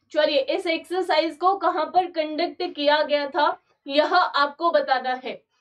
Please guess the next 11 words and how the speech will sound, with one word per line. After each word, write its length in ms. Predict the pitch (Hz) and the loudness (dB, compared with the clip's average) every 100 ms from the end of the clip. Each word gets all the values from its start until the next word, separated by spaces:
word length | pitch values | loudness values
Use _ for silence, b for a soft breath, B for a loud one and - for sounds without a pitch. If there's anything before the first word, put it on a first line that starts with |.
| _ _ | _ _
चलें, 300 | 302 339 339 | 2 2 2
जल्दी 300 | 320 330 392 | 0 2 4
जल्दी 260 | 359 339 349 | 4 2 -4
से 140 | 349 | -4
comment 480 | 339 311 311 359 339 | 0 2 2 -2 -4
करके 280 | 320 330 330 | -6 -2 -2
बताएंगे। 440 | 294 302 320 349 | 0 -2 -2 -6
Question 460 | - 302 311 330 311 | -4 -4 -2 -4 -4
number 220 | 311 339 | -2 0
है 160 | 339 | 0
फ़ाइव, 440 | 302 _ 285 320 | -2 _ 0 2